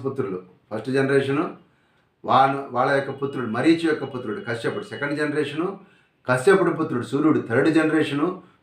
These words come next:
సూర్యుడు యొక్క పుత్రుడు యమధర్మరాజు ఫోర్త్ జనరేషన్. అంటే బ్రహ్మదేవుడికి నాలుగో జనరేషన్ వాడు యమధర్మరాజు. కానీ బ్రహ్మ యొక్క కుడి వక్షస్థలం నుంచి పుట్టినవాడు ధర్మదేవత, అతడే ధర్మదేవత, ఆయనే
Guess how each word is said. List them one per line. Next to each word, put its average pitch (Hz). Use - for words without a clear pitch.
సూర్యుడు 214
యొక్క 165
పుత్రుడు 170
యమధర్మరాజు 143
ఫోర్త్ 180
జనరేషన్. 95
అంటే 135
బ్రహ్మదేవుడికి 170
నాలుగో 175
జనరేషన్ 131
వాడు 139
యమధర్మరాజు. 104
కానీ 139
బ్రహ్మ 135
యొక్క 165
కుడి 165
వక్షస్థలం 151
నుంచి 135
పుట్టినవాడు 123
ధర్మదేవత, 107
అతడే 135
ధర్మదేవత, 110
ఆయనే 139